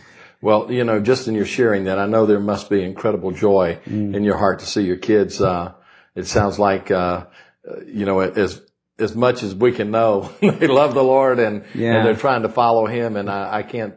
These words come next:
Speaker 1: think of any greater joy than that.
Speaker 2: That's right. But you know for yourself, you know, the old line, uh,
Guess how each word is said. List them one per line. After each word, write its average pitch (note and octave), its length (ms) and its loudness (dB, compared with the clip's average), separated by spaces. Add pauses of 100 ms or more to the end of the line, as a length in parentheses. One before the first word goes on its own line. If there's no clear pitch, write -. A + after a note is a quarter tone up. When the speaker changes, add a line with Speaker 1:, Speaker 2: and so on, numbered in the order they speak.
(120)
Speaker 1:
think A2+ 220 -8
of F#2+ 120 -8
any A2 240 -8
greater G2+ 380 -6
joy F#2+ 380 -8
than F2+ 160 -16
that. E2+ 320 -14
Speaker 2:
That's C3 340 0
right. A#2 200 0
But G#2 220 -6
you D3+ 100 4
know C3+ 200 2
for C3 120 -6
yourself, A#2+ 480 -2
you A#2 80 -4
know, A2 100 -2
the G#2 120 -2
old A2+ 180 0
line, A#2 320 2
uh, G2+ 180 -4